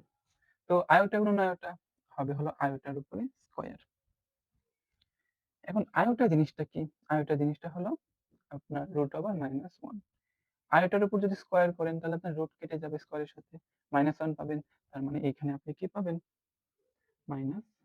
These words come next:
ওয়ান পাবেন। এবং সেই কিভাবে মাইনাসে,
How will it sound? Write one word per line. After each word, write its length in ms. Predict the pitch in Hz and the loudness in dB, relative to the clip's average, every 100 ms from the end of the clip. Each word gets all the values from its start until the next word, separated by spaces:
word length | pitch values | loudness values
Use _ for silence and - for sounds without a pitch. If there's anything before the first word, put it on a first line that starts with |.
| _ - | _ -8
ওয়ান 220 | 147 135 | -2 -2
পাবেন। 280 | 143 180 165 - _ _ _ _ _ _ _ _ _ _ _ | -4 -8 -12 -16 _ _ _ _ _ _ _ _ _ _ _
এবং 200 | 190 196 202 | 4 6 6
সেই 200 | 196 175 | 6 4
কিভাবে 360 | 170 208 208 185 185 - | 4 4 2 0 -4 0
মাইনাসে, 540 | 147 147 156 156 - | 4 6 4 0 -4